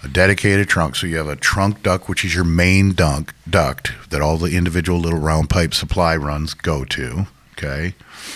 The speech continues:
Let's get a dedicated trunk that goes to the attic, and then we'll distribute from overhead, okay?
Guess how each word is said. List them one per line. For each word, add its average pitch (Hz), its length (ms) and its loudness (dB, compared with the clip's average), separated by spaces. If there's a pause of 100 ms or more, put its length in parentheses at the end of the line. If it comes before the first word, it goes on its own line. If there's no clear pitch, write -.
(120)
Let's 92 180 -2
get 110 120 0
a 101 80 0
dedicated 104 580 0
trunk 87 280 -4
that 92 120 -8
goes 82 320 -6
to - 120 -8
the 87 280 -4
attic, 80 520 -4 (420)
and 85 100 -4
then 82 140 0
we'll 82 120 0
distribute 82 500 0
from 90 180 4
overhead, 80 760 -2 (480)
okay? 82 460 -2